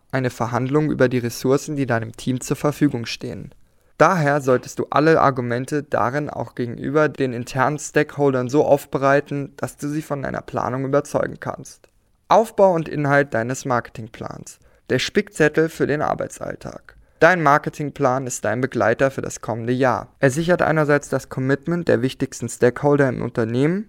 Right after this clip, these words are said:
und dient andererseits als Leitfaden für alle kommenden Marketingaktivitäten. Ein professioneller Marketingplan hat in der Regel die folgenden Bestandteile:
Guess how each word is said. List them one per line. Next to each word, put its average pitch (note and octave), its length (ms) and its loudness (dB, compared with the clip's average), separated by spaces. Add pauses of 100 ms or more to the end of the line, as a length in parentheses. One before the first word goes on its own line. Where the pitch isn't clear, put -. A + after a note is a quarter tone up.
(140)
und A3 220 -2
dient F3 240 -4
andererseits C3+ 760 2
als - 300 -12
Leitfaden C3+ 720 2
für - 240 -16
alle D3 300 -6
kommenden B2 720 -2
Marketingaktivitäten. - 1400 -4 (340)
Ein C3 180 4
professioneller C3+ 800 4
Marketingplan D#3 800 0
hat - 120 -2
in - 120 -2
der - 140 -2
Regel A#2+ 280 2
die C3 100 -2
folgenden A2+ 440 -2
Bestandteile: - 840 -2